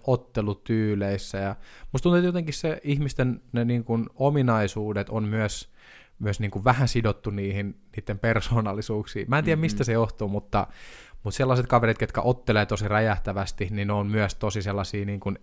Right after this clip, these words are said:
Speaker 1: äh, niiden kanssa kun keskustelee, niin heti ne on tosi energisiä, tai sellaisia
Speaker 2: Mm-hmm.
Speaker 1: niin kuin samantyylisiä kuin niiden ottelutyyliä.
Speaker 2: Mm.
Speaker 1: Ja sitten mä itse olen niin kuin, <laughs> mä, mä en tiedä, onko tää hyvä, mutta mä oon niin kuin todella hidas <laughs> niin kuin
Speaker 2: Mm.
Speaker 1: ottelija.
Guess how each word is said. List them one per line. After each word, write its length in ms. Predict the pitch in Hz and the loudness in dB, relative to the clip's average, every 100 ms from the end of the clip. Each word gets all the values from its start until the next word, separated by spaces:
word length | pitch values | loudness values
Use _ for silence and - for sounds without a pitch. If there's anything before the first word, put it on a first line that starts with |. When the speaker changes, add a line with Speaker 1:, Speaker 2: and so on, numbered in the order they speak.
| - | -8
Speaker 1:
äh, 100 | 110 101 | -8 -4
niiden 260 | 110 - 117 | -2 0 2
kanssa 180 | 107 | 0
kun 80 | 104 | 0
keskustelee, 760 | - 117 - - - 101 92 92 - | 0 0 -2 -8 -6 -4 -2 -4 -6
niin 280 | 107 101 - - - | -6 -6 -6 -8 -6
heti 180 | - | -4
ne 80 | 101 | -4
on 120 | 98 | -4
tosi 220 | - 101 110 | -4 -6 -4
energisiä, 640 | 104 98 95 95 101 90 | -4 -4 -4 -6 -4 -6
tai 180 | - 107 | -2 -2
sellaisia 260 | 117 117 110 | 0 0 0
Speaker 2:
Mm-hmm. 120 | 104 | -2
Speaker 1:
niin 80 | 101 | -6
kuin 80 | - | -2
samantyylisiä 720 | 123 120 104 110 98 95 98 | 2 2 2 0 -2 -2 -4
kuin 120 | 98 | -6
niiden 220 | 98 - | -4 -6
ottelutyyliä. 680 | 92 104 98 101 95 95 95 | -6 -6 -8 -6 -4 -2 -2
Speaker 2:
Mm. 160 | 107 101 98 - - - - - 120 | -4 -8 -10 -18 -20 -20 -20 -12 -6
Speaker 1:
Ja 80 | 90 | -4
sitten 480 | 110 - 104 98 - | -4 -4 -4 -4 0
mä 180 | 120 117 | 2 4
itse 400 | 123 127 123 113 120 120 - - | 2 -2 -2 -2 -4 -6 -8 -4
olen 260 | 123 110 104 | 2 2 2
niin 160 | 101 | -2
kuin, 160 | 104 104 _ - | -4 -6 _ -4
<laughs> 220 | - - | -2 0
mä, 120 | 113 - 110 - | 0 0 -2 0
mä 120 | 117 | 0
en 60 | 110 | 2
tiedä, 100 | 107 | 2
onko 100 | - | 2
tää 100 | 101 | 2
hyvä, 200 | 117 123 | 4 4
mutta 120 | 110 | 4
mä 60 | 113 | 2
oon 60 | |
niin 60 | 104 | 0
kuin 80 | - | 6
todella 360 | 117 107 95 | 6 6 2
hidas 500 | - 101 107 110 - | 0 0 0 0 -2
<laughs> 120 | - - | 0 2
niin 60 | |
kuin 180 | 110 110 | 2 2
Speaker 2:
Mm. 60 | 107 | 0
Speaker 1:
ottelija. 460 | - - 127 139 | 0 2 4 4